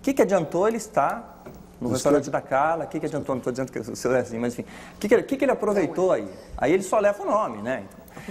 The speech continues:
Speaker 1: A outra, assim, eu já vi, eu escutando agora de um menino que tá começando, e foi num dos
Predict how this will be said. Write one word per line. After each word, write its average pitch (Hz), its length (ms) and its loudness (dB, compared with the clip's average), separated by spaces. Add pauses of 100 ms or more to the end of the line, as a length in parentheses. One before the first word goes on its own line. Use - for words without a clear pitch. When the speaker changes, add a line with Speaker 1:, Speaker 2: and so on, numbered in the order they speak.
(280)
Speaker 1:
A 170 80 4
outra, 220 220 4
assim, - 160 0
eu 165 80 4
já 185 140 4
vi, 185 320 0
eu 165 120 4
escutando 170 460 0
agora 143 240 2
de 120 60 -4
um 123 40 -2
menino 123 360 -2 (260)
que 117 80 -2
tá 143 160 4
começando, 117 680 -2 (200)
e 135 160 -2
foi 147 280 0
num 147 180 2
dos - 540 -4